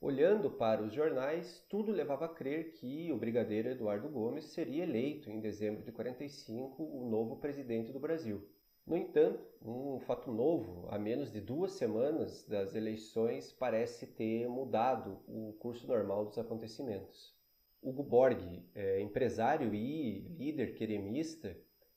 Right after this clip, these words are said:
é, foi quem criou esse fato novo. Atento aos discursos proferidos por Eduardo Gomes, é, Borg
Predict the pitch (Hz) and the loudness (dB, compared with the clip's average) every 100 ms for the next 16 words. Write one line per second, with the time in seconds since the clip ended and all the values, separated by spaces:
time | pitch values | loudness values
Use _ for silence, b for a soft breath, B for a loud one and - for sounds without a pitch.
0 | - 104 104 104 - 117 131 - 113 110 | -8 0 0 0 2 4 4 0 2 2
1 | 120 127 123 - 147 123 123 151 107 - | 0 -4 -8 -8 -4 2 4 4 2 -2
2 | - 107 - 113 98 90 - _ _ _ | -6 -6 -6 -6 -6 -6 -12 _ _ _
3 | - 113 - 151 190 - 120 113 110 110 | -6 -4 2 2 2 0 -6 -2 2 4
4 | 117 107 101 95 - 139 175 175 - 95 | 4 -2 -6 -12 -8 -4 -4 -6 -10 -12
5 | 92 - 104 - 98 107 110 - 107 104 | -12 -12 -8 -6 -4 -4 -6 -10 -6 -4
6 | 104 101 98 101 104 104 101 98 110 147 | -2 -2 -2 -2 0 0 -2 -2 0 0
7 | 127 - - b b b b _ - 110 | -2 -6 -12 b b b b _ 0 0
8 | 107 113 123 139 139 | 4 6 8 6 2